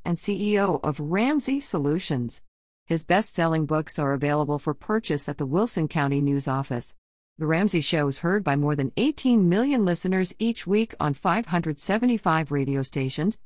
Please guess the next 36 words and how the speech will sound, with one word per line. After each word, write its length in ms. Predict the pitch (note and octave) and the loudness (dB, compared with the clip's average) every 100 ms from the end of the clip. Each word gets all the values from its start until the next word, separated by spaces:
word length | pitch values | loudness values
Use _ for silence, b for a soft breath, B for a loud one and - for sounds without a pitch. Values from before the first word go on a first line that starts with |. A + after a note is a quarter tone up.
| - | -6
including 400 | E3+ - E3+ D#3 | -4 2 2 2
five 340 | D3 D#3+ E3+ G3 | 2 0 0 0
hundred 340 | F3+ F3+ D#3+ | 0 0 -2
fifty 260 | - D#3+ D3+ | -2 -2 -4
K 220 | - D3+ | -2 -2
T 200 | - D3 | 0 0
S 160 | C#3 D3 | 0 -2
A 120 | C3+ | -4
slash 420 | - D3+ F3+ - - | 0 0 0 -2 -4
F 180 | D#3 - | -2 0
M 280 | D3 E3 - - | 0 -2 -6 -4
one 180 | F#3+ B3 | 2 4
oh 80 | G#3+ | 2
seven 400 | - F3 G3+ G3 | 2 0 2 0
point 300 | G#3 A3 D#3+ | 0 0 0
one 300 | D#3+ A3+ - - | 0 0 -2 -4
and 180 | E3 D3 | -2 2
multiple 400 | D#3+ G#3+ G#3 D#3+ | 2 2 0 -4
digital 460 | D3 G#3 A#3+ D#3 C3+ | 0 -2 0 -2 -2
platforms. 720 | - F3 - D3+ B2+ A#2 - _ _ _ _ | 0 0 0 -2 -2 -2 -8 _ _ _ _
Follow 320 | - D#3 D#3+ | -4 -2 0
Dave 320 | C#3+ D#3 F3+ F3 | 0 2 2 2
on 160 | C#3 | 0
Twitter, 480 | - - B3+ D3+ D3+ - - | -2 -2 2 0 -2 -8 -8
at, 140 | E3 F3 | 0 0
at 160 | D#3+ | 0
Dave 320 | D#3+ F3 F3 D#3+ | 0 2 0 0
Ramsey, 500 | F3 G#3+ G#3+ D#3+ C#3+ | 2 2 2 0 0
and 80 | |
on 140 | C#3+ C#3+ | 0 0
the 80 | C3+ | 0
web 280 | D#3 E3+ | 0 2
at 160 | D#3 C#3+ | 0 -2
daveramsey 720 | D#3 E3 D#3+ D3 E3+ G3+ D3 | -2 -2 -2 -2 -2 0 -2
dot 260 | B2 C3+ C#3+ | 0 -2 -2
com. 480 | D3 C#3+ B2+ B2 | -4 -2 -2 -4